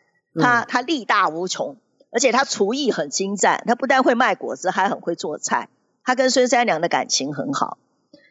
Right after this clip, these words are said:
Speaker 1: 那再来我们谈一个，另外一个女配角，叫宋引章。啊，宋引章呢是赵盼儿啊，她童年的时候在那个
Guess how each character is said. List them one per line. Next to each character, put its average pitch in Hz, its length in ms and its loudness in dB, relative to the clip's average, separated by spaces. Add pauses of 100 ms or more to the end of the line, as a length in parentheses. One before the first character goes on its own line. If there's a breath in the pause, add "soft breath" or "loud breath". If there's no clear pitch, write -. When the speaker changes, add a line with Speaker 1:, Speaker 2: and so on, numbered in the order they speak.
(400 soft breath)
Speaker 1:
那 277 160 2
再 339 200 4
来 254 120 4
我 185 140 2
们 202 140 -8
谈 185 280 -4
一 240 60 -4
个， 208 160 0
另 247 240 -4
外 190 220 4
一 180 100 -6
个 175 140 2
女 160 160 -8
配 185 240 0
角， - 240 -4
叫 185 200 4
宋 175 360 2
引 135 260 -4
章。 175 360 2 (260)
啊， 143 180 0 (340 soft breath)
宋 330 360 2
引 170 200 -2
章 240 240 2
呢 196 220 4
是 220 300 -2
赵 202 300 4
盼 214 280 0
儿 147 120 -2
啊， 151 240 0 (200)
她 320 140 -2
童 190 360 0
年 226 160 4
的 160 80 4
时 147 180 2
候 147 340 4 (400 soft breath)
在 240 340 4
那 226 160 0
个 147 560 0